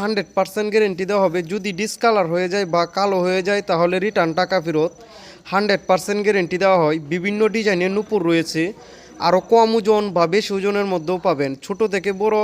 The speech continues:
সব ধরনেরই নূপুর রয়েছে। অরিজিনাল চাঁদিনা রূপা এক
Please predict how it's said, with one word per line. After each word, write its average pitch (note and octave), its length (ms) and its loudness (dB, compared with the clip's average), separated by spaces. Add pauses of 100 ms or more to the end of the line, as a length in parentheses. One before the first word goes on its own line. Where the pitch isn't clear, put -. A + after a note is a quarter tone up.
(160)
সব F3+ 200 0
ধরনেরই G3+ 500 -2
নূপুর G3+ 240 -4
রয়েছে। E3 340 0 (680)
অরিজিনাল F#3+ 560 0
চাঁদিনা G#3+ 440 0
রূপা G#3 240 0 (120)
এক F3 60 -4